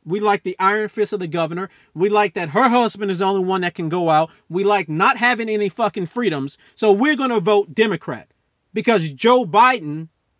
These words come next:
supports her, supports her agenda, and she supports his agenda." So a vote for Joe Biden is like voting for the fucking governor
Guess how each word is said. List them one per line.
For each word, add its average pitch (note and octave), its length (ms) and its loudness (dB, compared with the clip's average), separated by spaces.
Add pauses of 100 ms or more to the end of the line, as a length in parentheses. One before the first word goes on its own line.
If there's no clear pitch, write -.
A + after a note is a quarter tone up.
(140)
supports F#3+ 540 -2
her, B3+ 360 0 (1160)
supports G#3+ 460 -4
her C4 180 0
agenda, E3 480 -4 (400)
and F3+ 160 -6
she A#3 160 -8
supports G#3 400 -4
his B3+ 160 -4
agenda." C3 380 -10 (1900)
So A3+ 220 2
a F3+ 60 -2
vote A#3 280 2
for A#3 140 -4
Joe A3 240 2
Biden G#3+ 340 2
is F3 100 -4
like F#3 260 -2
voting G#3 280 -6
for G#3+ 140 -8
the F#3 80 -10
fucking G3 340 -8
governor F3 400 -2